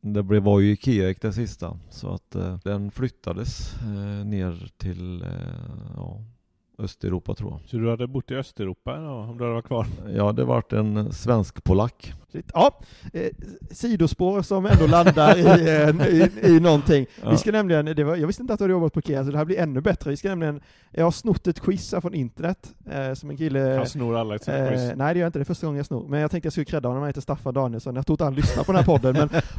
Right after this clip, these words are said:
Speaker 2: <laughs>
Speaker 3: om man mot förmodan gör det så har jag fan creddat
Speaker 2: Annars
Speaker 3: honom för
Speaker 2: har
Speaker 3: det här
Speaker 2: han hört
Speaker 3: quizet.
Speaker 2: av sig här nu. Vad är detta?
Speaker 3: Eh, och det är
Speaker 2: Jag
Speaker 3: underbart att du hatar musik, eller inte är någon musikmänniska, för vi ska spela ett quiz som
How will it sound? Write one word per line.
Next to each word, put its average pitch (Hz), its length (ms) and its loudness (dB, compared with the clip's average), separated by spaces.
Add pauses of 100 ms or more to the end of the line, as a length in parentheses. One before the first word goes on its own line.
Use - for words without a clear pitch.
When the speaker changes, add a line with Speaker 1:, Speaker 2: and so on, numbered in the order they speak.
Speaker 2:
<laughs> 233 100 8
Speaker 3:
om 226 80 6
man 226 140 6
mot 214 160 8
förmodan 196 340 8
gör 165 160 6
det 156 100 6
så 170 120 4
har 156 60 4
jag 147 140 6
fan 147 140 4
creddat 160 220 -2
Speaker 2:
Annars 165 220 2
Speaker 3:
honom - 0 -
för 143 60 4
Speaker 2:
har 147 80 4
Speaker 3:
det 143 60 4
här 160 100 4
Speaker 2:
han 160 80 4
hört 170 100 2
Speaker 3:
quizet. 185 100 2
Speaker 2:
av 135 140 4
sig 165 240 0
här 156 160 2
nu. 139 120 -4
Vad 170 220 0
är 170 60 2 (260)
detta? 139 140 2
Speaker 3:
Eh, 131 60 0 (140)
och 185 80 4
det 160 60 8
är - 20 10
Speaker 2:
Jag 196 80 8
Speaker 3:
underbart 165 320 4
att 170 80 2
du 180 60 4
hatar 170 300 4
musik, 143 340 -2
eller 165 160 0
inte 160 240 -2
är 143 40 0
någon 143 120 -2
musikmänniska, 139 580 -4
för 151 100 -8
vi 147 60 -2
ska 165 100 -8
spela 165 220 -2
ett - 120 -8
quiz - 460 -6
som 135 380 -8